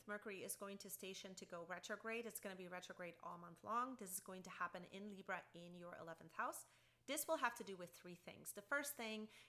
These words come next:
is your social reputation. Second thing is friendships or any kind of very important, uh, relationships in forms of groups. And the third area that this could have sort of an impact on is any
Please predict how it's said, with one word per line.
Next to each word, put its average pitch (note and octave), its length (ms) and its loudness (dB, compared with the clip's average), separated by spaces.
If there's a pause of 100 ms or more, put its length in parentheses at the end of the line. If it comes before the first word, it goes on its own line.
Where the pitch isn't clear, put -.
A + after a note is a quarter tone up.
is G3 220 2
your F#3+ 140 0
social F#3+ 460 0
reputation. F3 360 -2
Second A3 300 4
thing G3 380 -2
is F3+ 260 0 (180)
friendships F#3+ 640 0
or F3+ 180 -2
any F#3+ 180 -4
kind F#3 280 -4
of F3+ 100 -6
very F3+ 260 -4
important, G#3 720 -4 (480)
uh, F#3 220 2
relationships A3+ 800 0
in F#3 120 -4
forms G3 540 -2
of F#3 120 -2 (160)
groups. F3+ 720 -2 (120)
And F#3+ 140 -4
the F3+ 80 -4 (220)
third B3 340 4 (160)
area F#3 540 2 (160)
that F#3+ 200 0
this G3 200 0
could F3+ 320 -2 (260)
have F3+ 240 2
sort F#3 220 -2
of F3+ 160 0 (100)
an F3 160 -6
impact G3 640 0
on E3+ 320 0 (440)
is G3+ 380 4
any C#4+ 220 2